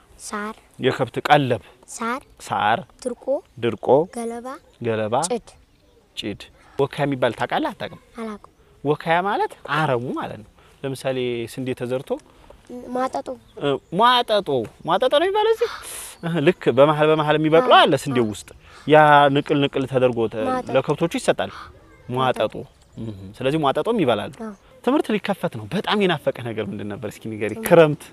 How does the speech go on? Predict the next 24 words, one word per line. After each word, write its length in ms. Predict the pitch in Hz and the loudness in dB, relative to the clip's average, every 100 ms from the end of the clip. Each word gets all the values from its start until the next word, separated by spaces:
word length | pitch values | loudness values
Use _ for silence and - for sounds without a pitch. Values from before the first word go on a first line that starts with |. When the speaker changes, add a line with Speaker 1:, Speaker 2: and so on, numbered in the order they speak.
| - - | -20 -8
Speaker 2:
ቆይተሽ 340 | 135 127 131 | -6 -6 -8
ቆይተሽ 380 | 139 135 131 139 | -10 -8 -10 -8
አሁን 140 | 170 185 | -4 -4
መጣሽ 280 | 143 127 - | -4 -6 -2
ዛሬ። 200 | 127 101 - - | 0 0 -8 -14
ገና፣ 160 | - 104 | -12 -6
ገና 140 | 110 160 | 0 4
ዛሬ 120 | 180 | 4
ትምህርት 200 | 175 165 | 2 -4
ቤት 100 | 143 | -4
መጣ 140 | 110 - | -4 -4
አይደል? 180 | 165 - | -4 -6
ከተዘጋ 380 | 160 175 214 359 349 | -4 -2 -2 -6 -8
Speaker 1:
አዎ። 140 | 247 202 - - - | -12 -12 -16 -20 -2
Speaker 2:
ለምዝገባ 440 | 120 131 117 113 98 - - _ - | 0 0 0 -2 -4 -14 -20 _ -4
ምንድን 260 | 165 180 175 | 0 2 2
ነበር 220 | 139 117 | 0 -2
ናፍቆ 260 | 120 117 - | -2 -4 -6
የከረመው? 500 | 113 - 104 98 95 _ _ _ _ _ | -8 -8 -8 -8 -10 _ _ _ _ _
Speaker 1:
ጓደኞቼ። 600 | 254 233 214 220 220 - 277 - _ _ _ 123 | -8 -8 -10 -12 -14 -16 -20 -20 _ _ _ -2
Speaker 2:
ጓደኞች 540 | 123 117 113 107 104 | 0 0 -4 -6 -4
እነማን 380 | 139 151 123 95 | 0 2 0 -2
እስኪ 160 | - - | -8 -10
ንገረኝ፣ 400 | 107 101 95 95 | -6 -4 -6 -8